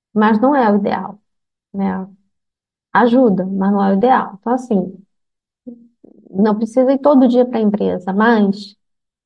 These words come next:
é importante que vá à empresa. Assim como quem atende em casa, quem trabalha em casa, eu falo atender porque eu atendo.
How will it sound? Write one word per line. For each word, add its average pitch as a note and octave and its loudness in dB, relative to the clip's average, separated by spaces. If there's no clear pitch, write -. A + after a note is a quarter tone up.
é G3 -2
importante F#3+ -4
que G#3 -14
vá F3 -8
à - -16
empresa. G3 -10
Assim G#3+ -2
como A#3 4
quem B3 2
atende A3+ -2
em G3+ 0
casa, G#3+ -2
quem G3+ 0
trabalha G3+ 0
em G3 0
casa, G#3 0
eu G#3 -6
falo G3+ -2
atender G3+ 0
porque G#3+ -6
eu G3+ 0
atendo. F3+ -8